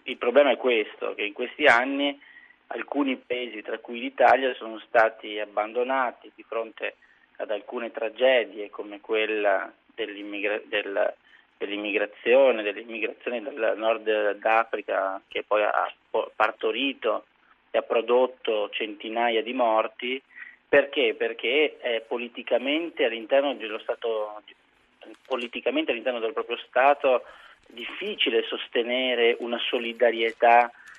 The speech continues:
in tal senso. La Germania, la Francia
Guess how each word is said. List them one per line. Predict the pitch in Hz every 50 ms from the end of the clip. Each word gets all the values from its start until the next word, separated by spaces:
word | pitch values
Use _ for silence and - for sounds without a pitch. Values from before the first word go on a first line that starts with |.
| _ _ _ _
in | - 127 120 110
tal | - 117 110 110 - -
senso. | - 123 110 98 92 101 104 - - - - - - -
La | 113 110
Germania, | 110 107 117 110 110 113 107 104 113 123 127 123 117 113 113
la | 107 110 113
Francia | - - 127 127 123 123 117 113 110 110 - - - 113 104 101 101 -